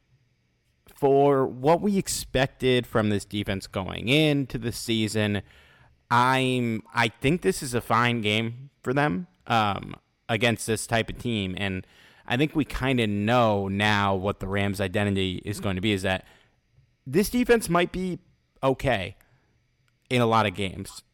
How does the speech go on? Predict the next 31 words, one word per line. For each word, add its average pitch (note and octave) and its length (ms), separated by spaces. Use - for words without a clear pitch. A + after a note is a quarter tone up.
but A2+ 380
the A2+ 280
offense C3+ 460
is, A2 320
is, G2+ 560
they're G#2+ 160
gonna A#2+ 160
have A2+ 200
to A2+ 60
have G2+ 140
a G2 60
high-scoring F#2+ 560
offense F#2 480
to, F#2+ 200
to A2 80
win F2+ 240
games, - 340
which A2 160
is - 120
fine, A#2+ 440
um, G2 380
and G2 80
I G#2+ 60
think C#3+ 420
is G2+ 220
doable G2 580
because G2 300
Stafford G#2+ 640
looks - 300
fucking G#2+ 720
incredible, G2+ 800